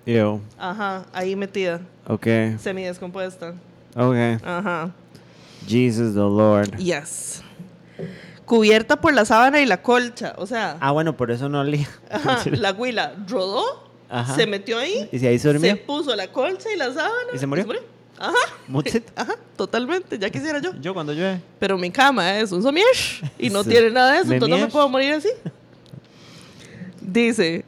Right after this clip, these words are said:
Speaker 2: "El mismo cuarto donde anteriormente estuvieron peritos con perros entrenados y en donde se habían dado varias entrevistas", exacto.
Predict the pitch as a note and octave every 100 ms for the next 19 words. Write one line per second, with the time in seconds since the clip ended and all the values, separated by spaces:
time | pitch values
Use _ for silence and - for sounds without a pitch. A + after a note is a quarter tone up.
0 | - G3+ G3+ A#3+ D4 E4+ - C4 C4+ D4+
1 | C#4+ A3 F#3+ F3 F3 F#3+ A3+ A#3+ B3 G3+
2 | F3+ G#3 A3 F#3+ G#3 C#4 - B3+ - F#3
3 | G3 G#3 G#3+ B3+ C4 A3+ G3+ F#3+ A3 B3
4 | B3+ A3+ E3 E3 D#3 F3+ A3 A3+ D#3+ D#3
5 | D3+ E3+ F#3+ G#3+ A3 G3+ G3 D#3+ C#3 D#3+
6 | D#3 -